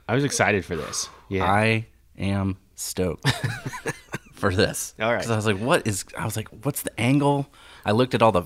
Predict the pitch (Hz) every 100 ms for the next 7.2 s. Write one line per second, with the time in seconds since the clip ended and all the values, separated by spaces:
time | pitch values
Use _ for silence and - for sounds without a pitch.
0 | - - 131 120 107 98 110 117 123 113
1 | 101 123 120 117 113 127 117 101 90 113
2 | 110 - - 127 120 120 117 104 95 85
3 | 87 - 85 - - - - _ - 104
4 | 101 104 98 98 104 - 101 - 98 98
5 | 98 98 92 90 - - - 110 95 98
6 | 98 - 92 90 95 92 92 90 87 95
7 | 95